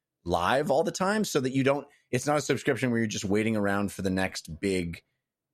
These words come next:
tentpole release to come out. You know, you're just sitting around waiting for the next Far Cry or whatever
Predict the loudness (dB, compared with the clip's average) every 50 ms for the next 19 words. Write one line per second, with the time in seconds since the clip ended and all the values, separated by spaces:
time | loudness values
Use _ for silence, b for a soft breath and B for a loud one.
0 | _ -6 -6 -4 -4 -2 0 0 2 2 2 2 2 2 0 0 -2 -4 -2 -2
1 | 0 0 0 0 0 0 0 0 0 0 -2 -2 -4 -8 -8 -6 -4 -2 0 0
2 | 0 2 2 0 0 -2 -2 -2 -2 -2 -2 -2 -2 -2 -2 -2 -2 0 0 0
3 | 2 2 2 2 2 0 0 0 2 2 2 2 2 0 -2 -2